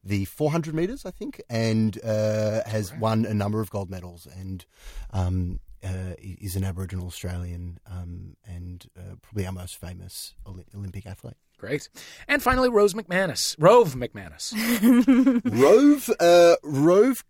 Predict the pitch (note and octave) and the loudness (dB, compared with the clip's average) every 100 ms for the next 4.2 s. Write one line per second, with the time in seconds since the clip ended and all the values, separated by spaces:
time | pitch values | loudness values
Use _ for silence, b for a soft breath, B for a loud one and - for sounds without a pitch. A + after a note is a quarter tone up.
0 | _ - F3+ D#3 A#2 C#3+ D#3+ B2+ G2 - | _ -6 -2 -2 -2 2 4 2 -2 -12
1 | G#2+ B2+ C3 B2+ B2 A#2 - A2 - B2 | -12 -2 0 2 2 0 -2 -4 -4 2
2 | C#3+ D3+ A#2+ - C#3 E3+ B2 F2+ G2 - | 2 2 0 -2 -2 -2 -4 -6 -8 0
3 | C4+ G3+ F#3+ G#3+ A3 D4 B3 - C4 B3+ | 0 0 -6 -4 2 6 6 4 0 0
4 | D3+ F3 | 2 2